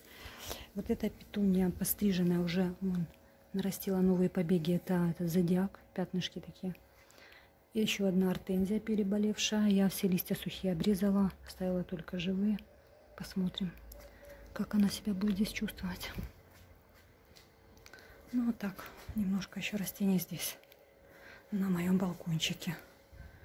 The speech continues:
Такой вид тут у нас, еще раз покажу. Красная эта бугенвилия осыпается, шуршит под ногами.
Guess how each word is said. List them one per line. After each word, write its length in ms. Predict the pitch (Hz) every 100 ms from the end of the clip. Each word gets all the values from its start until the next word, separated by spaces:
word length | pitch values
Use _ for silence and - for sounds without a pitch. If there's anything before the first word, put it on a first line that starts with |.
| - - - -
Такой 280 | - 202 202
вид 180 | 196 240
тут 220 | - -
у 40 | 240
нас, 300 | 233 220 - -
еще 200 | - -
раз 140 | 220 -
покажу. 460 | 226 220 220 196 202 - - - - - - - - - - - - - - -
Красная 400 | 240 202 214 208
эта 140 | 214
бугенвилия 580 | 208 202 220 240 240 202
осыпается, 720 | 196 208 - 226 240 240 202 190 180
шуршит 520 | - - - - 233 - -
под 120 | 208
ногами. 460 | 190 196 202 233